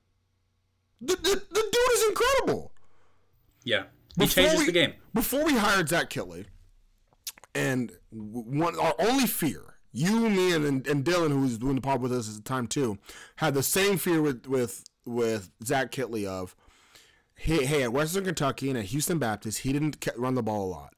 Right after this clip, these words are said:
Speaker 1: At Texas Tech, we have good running backs. We have SaRodorick Thompson at the time. We have Taj Brooks. We have good running backs. Will he run it? Last year, he ran the ball a decent, at, at a decent clip.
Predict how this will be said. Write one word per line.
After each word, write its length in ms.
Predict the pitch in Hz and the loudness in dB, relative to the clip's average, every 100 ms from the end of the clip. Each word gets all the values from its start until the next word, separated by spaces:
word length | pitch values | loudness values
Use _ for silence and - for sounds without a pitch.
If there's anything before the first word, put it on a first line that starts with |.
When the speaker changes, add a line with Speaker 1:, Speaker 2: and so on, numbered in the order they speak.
| - | -14
Speaker 1:
At 100 | 98 | -6
Texas 240 | 160 165 | -4 -2
Tech, 140 | 165 139 | -2 0
we 120 | 143 | 0
have 120 | 123 | 0
good 140 | 120 | -2
running 200 | 104 98 | -4 -8
backs. 400 | 78 69 - - - _ _ _ _ _ _ - | -12 -16 -16 -18 -20 _ _ _ _ _ _ -4
We 120 | 110 | 0
have 120 | 135 147 | 2 2
SaRodorick 380 | 147 127 123 | 2 0 0
Thompson 380 | - 120 104 113 | -4 -4 -4 -6
at 40 | 95 | -6
the 80 | |
time. 300 | - 98 101 | -8 -6 -4
We 80 | 104 | -4
have 320 | 101 117 110 | -2 -4 -4
Taj 240 | 104 113 98 | -6 -6 -6
Brooks. 280 | 92 92 - | -8 -10 -6
We 60 | |
have 140 | 110 117 | -4 -4
good 100 | 104 | -6
running 240 | 95 95 | -8 -10
backs. 260 | 90 87 - - - - | -10 -12 -14 -20 -20 -6
Will 200 | 147 180 | 0 4
he 100 | 165 | 4
run 260 | 151 107 78 | 2 0 -6
it? 140 | - | -10
Last 320 | 104 131 - 226 | -2 0 2 2
year, 100 | 196 | 2
he 60 | |
ran 220 | 180 175 | 4 2
the 40 | 165 | 2
ball 320 | 151 147 127 | 2 2 2
a 80 | 139 | 0
decent, 420 | 135 143 143 139 - | 0 0 0 -4 -4
at, 100 | 123 - | -4 -2
at 80 | 135 | -2
a 20 | |
decent 240 | 135 120 | -2 -4
clip. 320 | - 117 - | -6 -8 -8